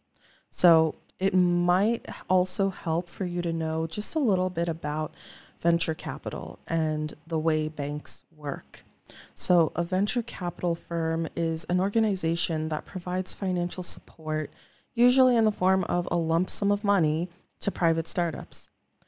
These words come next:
So once a firm invests in a startup, the startup becomes part of the firm's portfolio and is referred to internally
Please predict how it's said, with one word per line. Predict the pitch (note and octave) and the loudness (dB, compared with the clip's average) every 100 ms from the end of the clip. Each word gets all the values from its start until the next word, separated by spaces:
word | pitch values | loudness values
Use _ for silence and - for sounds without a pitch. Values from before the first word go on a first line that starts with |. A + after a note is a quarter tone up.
| _ _ _ | _ _ _
So | - F3+ | -8 2
once | F3+ G3 G#3 | 4 6 4
a | |
firm | - - F3+ F3+ F3+ F3+ | 2 0 2 2 2 0
invests | F3+ F3 F#3+ G#3+ - - - | -2 0 4 6 4 4 0
in | - G#3 | 2 4
a | G3+ | 4
startup, | - G3 G3 G3+ - - | 2 2 0 -2 -6 -16
the | F3+ | -10
startup | - E3 F3 F3 | -2 0 0 -6
becomes | F3 - E3+ - | -12 -6 -2 -2
part | - F3+ F3 | -2 -2 0
of | F3+ | -2
the | F3 | -4
firm's | - F3 E3+ E3+ | -4 -2 2 0
portfolio | - - F3 - - D#3+ D#3+ C3+ A#2 - _ - _ _ | -2 -2 -4 -4 -4 -2 0 -4 -6 -14 _ -20 _ _
and | - E3+ | 2 4
is | E3 F3 | 4 0
referred | E3+ F#3 F3 E3+ - - | 0 2 2 0 -10 -8
to | - E3+ E3 E3 | 0 2 2 2
internally | E3+ D#3+ G#3+ B3+ F#3+ D#3+ D#3+ F#3 | 0 2 4 4 4 2 0 -4